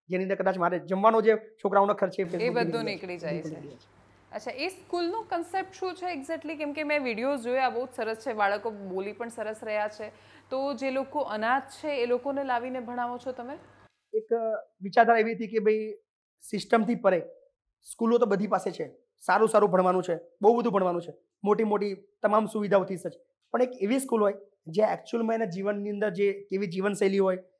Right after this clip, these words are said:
Speaker 1: ભણતર પછી શું કરવાનું હોય, એને અત્યારથી તૈયાર કરવામાં આવે. આજે તમે ઢગલાબંધ ગ્રેજ્યુએટ છોકરાઓ પાંચ હજારની લાઈન કરી દો અને એને પૂછો સવાલ કે જાહેરમાં આવીને સ્ટેજ ઉપર બોલ, પાંચ હજારમાંથી માંડ પાંચ કે સાત જણા મળશે જે આવીને સ્ટેજ પર બોલશે,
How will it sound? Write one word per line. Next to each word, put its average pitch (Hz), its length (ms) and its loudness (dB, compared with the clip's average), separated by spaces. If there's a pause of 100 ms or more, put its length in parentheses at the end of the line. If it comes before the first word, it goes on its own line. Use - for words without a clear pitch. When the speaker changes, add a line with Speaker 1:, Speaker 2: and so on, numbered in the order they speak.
(300)
Speaker 1:
ભણતર 196 280 6
પછી 226 320 0
શું 254 180 0
કરવાનું 208 320 4
હોય, 196 120 4
એને 220 220 4
અત્યારથી 202 280 0
તૈયાર 170 260 2
કરવામાં 151 300 -6
આવે. 123 100 -14 (480)
આજે 214 400 8 (180)
તમે 208 180 4
ઢગલાબંધ 196 540 6
ગ્રેજ્યુએટ 185 440 4
છોકરાઓ 190 480 4 (560)
પાંચ 247 200 4
હજારની 226 240 10
લાઈન 196 200 4
કરી 170 140 0
દો 156 60 -4
અને - 680 -8
એને 214 80 6
પૂછો 220 280 4
સવાલ 170 260 0 (340)
કે 185 180 2 (160)
જાહેરમાં 196 380 6
આવીને 190 160 2
સ્ટેજ 185 240 -2
ઉપર 180 160 -2
બોલ, 165 180 -2 (540)
પાંચ 226 200 8
હજારમાંથી 208 360 4
માંડ 190 300 4
પાંચ 185 320 -2
કે 202 80 -4
સાત 175 200 0
જણા 180 160 0
મળશે 175 280 -4
જે 180 120 -2
આવીને 170 140 0
સ્ટેજ 165 340 -10
પર 170 100 -6
બોલશે, 135 300 -10